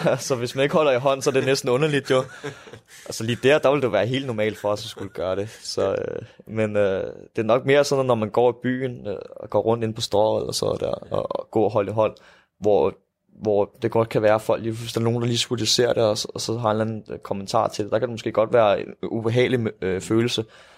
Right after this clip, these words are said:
Så nok mere, det er nok mere, når man går ind, ind i storbyen, at, at man har den følelse, eller man er ude at rejse, og så er der, man godt kan have en følelse af, at måske folk, de kigger på en.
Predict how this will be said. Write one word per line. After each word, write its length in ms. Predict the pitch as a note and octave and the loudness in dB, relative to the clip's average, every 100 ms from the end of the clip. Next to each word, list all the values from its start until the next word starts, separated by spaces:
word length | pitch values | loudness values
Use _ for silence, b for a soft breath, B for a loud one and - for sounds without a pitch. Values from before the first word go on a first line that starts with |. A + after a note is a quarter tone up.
| B | B
Så 140 | - A2 | -2 0
nok 180 | B2 | 2
mere, 260 | C#3+ C#3+ B2+ | 4 4 4
det 80 | B2+ | 2
er 40 | |
nok 160 | C3 C#3 | 0 2
mere, 140 | C#3 | 2
når 80 | C3 | 4
man 100 | A#2+ | 2
går 220 | B2+ B2 | 2 2
ind, 140 | A#2 - | 2 -2
ind 180 | A#2 A#2+ | -2 -2
i 40 | |
storbyen, 640 | - A2+ A2+ A#2 G#2+ G#2+ - | 0 2 2 0 -4 -6 -4
at, 180 | A2 - | -4 -2
at 120 | G#2+ | -4
man 200 | G#2+ G#2 | -4 -4
har 160 | A2 A2 | 0 0
den 140 | A2 | 0
følelse, 460 | - A2 A2 - A2 | 0 0 2 2 2
eller 180 | G#2 G2+ | 2 -2
man 120 | G2 | -2
er 40 | |
ude 140 | G2+ A2 | 2 2
at 60 | |
rejse, 360 | G2+ G2 G2 - | 2 0 -2 -4
og 40 | |
så 100 | - | -2
er 60 | G2+ | 0
der, 140 | G2+ | 0
man 120 | A#2+ G#2 | -2 -4
godt 120 | G#2 | -2
kan 80 | A2 | -2
have 40 | |
en 60 | G2 | -2
følelse 380 | G#2+ G2+ F#2+ | -2 -2 2
af, 40 | F#2 | 2
at 120 | F2+ | 0
måske 240 | - G2 | -6 -10
folk, 240 | G2+ F#2+ - | -2 -2 -2
de 40 | |
kigger 280 | - A2+ G#2+ | -6 0 0
på 100 | G2+ | 0
en. 160 | G2 | -4